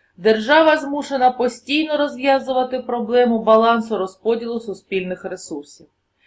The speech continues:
Традиційна дилема суспільного вибору щодо встановлення співвідношення між виробництвом продукції споживчого і виробничого призначення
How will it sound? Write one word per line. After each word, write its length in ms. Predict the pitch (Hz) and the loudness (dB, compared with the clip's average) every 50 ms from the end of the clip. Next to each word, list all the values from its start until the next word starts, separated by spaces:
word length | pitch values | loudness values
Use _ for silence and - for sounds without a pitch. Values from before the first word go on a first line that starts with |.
| _ _ _ _ _ | _ _ _ _ _
Традиційна 640 | - 220 233 226 285 - - - 381 381 381 392 339 | -2 0 0 0 0 -4 0 2 2 2 4 2 0
дилема 500 | - 311 330 339 339 359 349 294 233 214 | 2 2 0 2 2 2 2 2 2 0
суспільного 720 | 214 240 247 240 - _ 277 269 262 262 254 240 240 240 226 | 0 -2 -8 -10 -8 _ -8 -6 -2 0 0 2 2 0 0
вибору 480 | 294 330 330 233 214 165 156 151 - _ _ _ _ | 0 -2 0 0 0 -2 -2 -4 -8 _ _ _ _
щодо 260 | - - 247 240 262 | -6 -4 0 0 0
встановлення 720 | 277 277 - - 285 277 285 294 285 - 262 262 247 247 247 | 0 -2 -4 -4 -4 0 2 2 2 2 0 -2 -2 -2 -4
співвідношення 1040 | 247 - - 262 262 233 233 277 240 240 269 277 247 214 190 - 185 175 175 175 175 | -4 -4 -8 -8 -6 -6 -6 -6 -6 -4 -2 0 0 0 0 -4 -6 -6 -4 -6 -4
між 340 | 185 202 220 220 214 - | -2 -2 -2 -2 -4 -8
виробництвом 800 | 214 208 233 240 247 247 226 269 262 240 - - 214 202 196 196 | -4 -2 0 2 2 0 0 -4 -4 -4 -6 -4 -4 -4 -4 -4
продукції 640 | 208 214 214 202 233 233 226 - - - 208 190 190 | -4 -4 -4 -2 -4 -8 -8 -10 -10 -6 -4 -4 -4
споживчого 800 | 190 - _ 214 220 220 233 262 240 - - - 185 180 170 156 | -4 -6 _ -2 -2 -2 -2 -6 -6 -8 -8 -8 -6 -4 -4 -4
і 140 | - - 196 | -4 -6 -2
виробничого 640 | 196 214 220 220 220 226 247 233 226 - 180 185 175 | -2 0 0 0 -2 -2 -4 -4 -4 -6 -8 -8 -8
призначення 800 | 175 - 180 190 185 214 254 320 370 359 - 214 180 165 156 151 | -10 -8 -10 -8 -4 -2 0 0 0 -2 -4 -14 -16 -18 -20 -20